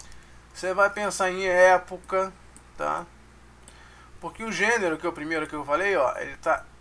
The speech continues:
diretamente ligado à época, tá? Tem gente que hoje faz gênero musical de épocas anteriores, mas ele tá reproduzindo algo que foi feito no passado.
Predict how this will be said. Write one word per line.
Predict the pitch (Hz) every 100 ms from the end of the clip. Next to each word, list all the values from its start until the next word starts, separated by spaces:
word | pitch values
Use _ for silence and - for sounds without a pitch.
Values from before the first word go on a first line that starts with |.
| - - - -
diretamente | 156 185 208 196 185 190 180
ligado | 170 175 202 214 - -
à | - 185 196 -
época, | 208 220 208 151 - - -
tá? | - 156 180 - - - - - - - - - - - - - - - - - -
Tem | 220 277 233
gente | 226 269 -
que | 226
hoje | 214 180 185 220
faz | 233 220 214 247
gênero | - - - 196 190 190 208
musical | 220 226 233 202 214
de | 220
épocas | 202 175 170 - 202
anteriores, | 202 208 233 240 185 151
mas | 147 165 170 190 -
ele | 196 202 196
tá | 202
reproduzindo | 180 196 208 202 190 180 202
algo | 185 185 190
que | 220
foi | 214 214
feito | 202 196 185
no | 196
passado. | - 220 - 190 143